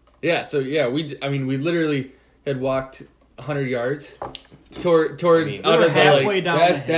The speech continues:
Speaker 2: that's being,
Speaker 1: Yeah, yeah.
Speaker 2: that's being,
Speaker 1: Well, oh yeah.
Speaker 2: that's being
Speaker 1: Well,
Speaker 2: liberal.
Speaker 1: from, from on top of the hill all the way around. And we still had to walk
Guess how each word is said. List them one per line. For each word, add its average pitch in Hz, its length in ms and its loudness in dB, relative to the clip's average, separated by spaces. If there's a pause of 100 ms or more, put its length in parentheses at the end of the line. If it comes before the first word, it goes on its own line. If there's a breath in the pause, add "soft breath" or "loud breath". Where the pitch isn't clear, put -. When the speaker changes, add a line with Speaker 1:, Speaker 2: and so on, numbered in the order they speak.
Speaker 2:
that's 170 100 -2
being, 160 180 2
Speaker 1:
Yeah, 208 380 4
yeah. 175 200 4
Speaker 2:
that's 147 140 -8
being, 143 180 -2
Speaker 1:
Well, 180 340 6
oh 165 160 6
yeah. 120 260 0
Speaker 2:
that's 135 280 -4
being 143 100 4
Speaker 1:
Well, 170 140 8
Speaker 2:
liberal. 208 320 4
Speaker 1:
from, - 80 -16
from 202 200 4
on 175 140 2
top 156 280 -2
of 143 60 -2
the 127 80 -2
hill 120 240 -4
all 117 140 -2
the 120 60 -6
way 117 80 -4
around. 113 300 -6 (260 loud breath)
And 175 140 -2
we 170 100 0
still 185 260 2
had 175 120 2
to 156 60 2
walk 147 360 2